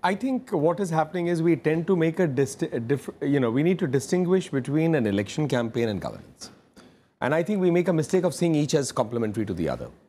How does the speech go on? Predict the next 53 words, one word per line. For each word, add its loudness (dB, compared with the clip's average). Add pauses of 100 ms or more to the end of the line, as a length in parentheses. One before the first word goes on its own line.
(480)
Obviously, 2
when 2
you 4
are 2
in 0
a 0
campaign, -2
you're 2
going 2
to 2
raise 2
a 2
whole 0
set -4
of -2
issues. -6 (140)
And 0
after 0
all, 4
it -4
is 0
also 2
political, 0
it -4
is 2
also 2
a 2
party -2
cadre, 0
it 0
is 2
also 2
relevant 2
to 2
that 2
moment 2
which 0
will 4
appeal 0
to -2
the 0
voter. -2 (960)
But 4
once 0
a 4
verdict 0
comes, -2
you 4
have 0
to 2
get 2
to 4
work. 0